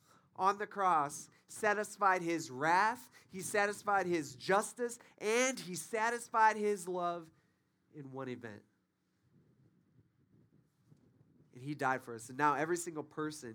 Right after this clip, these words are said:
here, every single person who has ever walked the planet, we all got the same choice. What are we gonna do with the news? What are we gonna do with this truth that's in these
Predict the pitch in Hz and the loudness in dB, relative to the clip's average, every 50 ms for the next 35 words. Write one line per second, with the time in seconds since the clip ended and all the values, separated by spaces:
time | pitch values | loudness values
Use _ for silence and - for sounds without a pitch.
0 | 110 113 - 151 143 135 120 113 117 131 - _ _ _ _ _ _ _ _ - | -14 -12 -8 -6 -4 -4 -4 -6 -8 -10 -14 _ _ _ _ _ _ _ _ -4
1 | 165 170 185 180 196 170 160 147 156 160 160 147 151 165 147 139 147 143 139 131 | -2 -2 -2 -4 -6 -6 -8 -4 -4 -4 -4 -4 -8 -10 -8 -4 -2 -2 -2 -2
2 | 123 147 147 143 151 135 123 117 131 139 139 139 139 _ 139 127 _ _ 139 131 | -2 -4 -2 -2 -2 -4 -4 -4 -2 0 0 -2 -4 _ -18 -18 _ _ -8 -6
3 | 127 131 123 113 113 117 _ _ _ _ _ _ _ _ _ _ _ _ _ _ | -6 -6 -6 -8 -12 -16 _ _ _ _ _ _ _ _ _ _ _ _ _ _
4 | _ _ _ _ _ _ _ - 143 147 147 156 160 165 160 151 151 - - - | _ _ _ _ _ _ _ -4 0 4 4 4 4 4 0 -4 -6 -8 -12 -10
5 | - 147 139 139 139 139 135 _ _ _ - - - 131 110 95 95 - - - | -8 -6 -6 -6 -8 -12 -18 _ _ _ -16 -12 -12 -12 -12 -12 -16 -20 -20 -20
6 | _ _ _ _ _ _ _ _ _ _ _ _ _ _ _ _ _ _ _ _ | _ _ _ _ _ _ _ _ _ _ _ _ _ _ _ _ _ _ _ _
7 | _ _ _ _ _ _ _ _ _ _ _ 131 139 147 151 147 151 143 147 143 | _ _ _ _ _ _ _ _ _ _ _ -4 -2 -2 0 -2 -2 -2 -2 -4
8 | 139 135 131 135 131 131 127 120 117 117 110 98 - - - - _ _ _ _ | -4 -6 -6 -8 -8 -8 -10 -12 -12 -12 -16 -16 -18 -20 -20 -20 _ _ _ _
9 | _ _ _ _ _ _ _ _ _ _ _ _ _ _ _ _ _ _ _ _ | _ _ _ _ _ _ _ _ _ _ _ _ _ _ _ _ _ _ _ _
10 | _ _ _ _ _ _ _ _ _ _ - 147 156 156 160 165 156 165 156 143 | _ _ _ _ _ _ _ _ _ _ -4 -2 -2 0 0 0 0 0 -2 0
11 | 143 156 151 151 151 127 - - - - - 160 151 143 131 123 123 127 123 - | -2 -2 -2 -2 -6 -10 -10 -14 -16 -14 -8 -6 -4 -4 -4 -6 -8 -10 -10 -10
12 | - - 147 147 147 143 135 127 - | -10 -8 -8 -8 -6 -8 -10 -10 -12